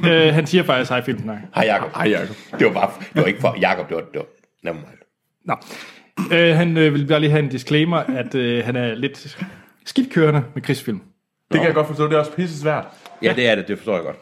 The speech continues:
Speaker 1: Og han vil lige starte med at sige, at han, øh, film, han ved, han skal have set,
Speaker 2: Ja.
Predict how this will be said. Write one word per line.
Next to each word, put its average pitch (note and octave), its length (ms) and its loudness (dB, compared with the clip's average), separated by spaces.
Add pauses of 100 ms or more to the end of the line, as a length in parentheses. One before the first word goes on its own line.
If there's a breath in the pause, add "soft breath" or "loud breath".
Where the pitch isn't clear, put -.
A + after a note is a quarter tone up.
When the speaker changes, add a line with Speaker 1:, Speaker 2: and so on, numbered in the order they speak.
(460 loud breath)
Speaker 1:
Og E3 180 4
han D#3 120 2
vil D3+ 80 -2
lige E3 140 0
starte E3+ 260 2
med D#3 60 -2
at D3 60 -2
sige, F3+ 140 0
at D3+ 60 2
han, C#3 200 0
øh, B2 540 0
film, E3 240 0
han C3 180 -4
ved, G#3 220 2
han A2+ 100 -6
skal - 140 -8
have G#2 100 -6
set, A2 480 -8
Speaker 2:
Ja. F#2 100 2